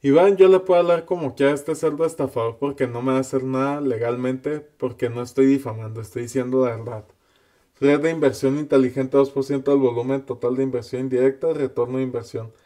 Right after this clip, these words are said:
del diez por ciento, pool de liquidez para hacer coin.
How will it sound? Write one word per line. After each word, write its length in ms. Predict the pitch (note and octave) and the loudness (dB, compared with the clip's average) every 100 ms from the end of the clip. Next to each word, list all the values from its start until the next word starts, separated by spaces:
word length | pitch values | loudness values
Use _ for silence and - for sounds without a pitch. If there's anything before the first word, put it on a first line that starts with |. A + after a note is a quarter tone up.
| _ _ _ _ | _ _ _ _
del 320 | C#3 C#3 C3 | 6 6 6
diez 240 | C3+ C3 - | 4 2 4
por 160 | C3 | -2
ciento, 560 | - D#3 F3 F3 - - | 0 -2 -2 -4 -8 0
pool 280 | C#3 C3 B2 | 2 2 2
de 140 | C3+ | 2
liquidez 460 | C3+ B2+ B2 A#2 A#2 | 2 -2 -4 -4 0
para 220 | C3+ B2 | 0 0
hacer 280 | A2+ B2 A#2 | -2 -8 -8
coin. 260 | A2+ G#2+ | -12 -14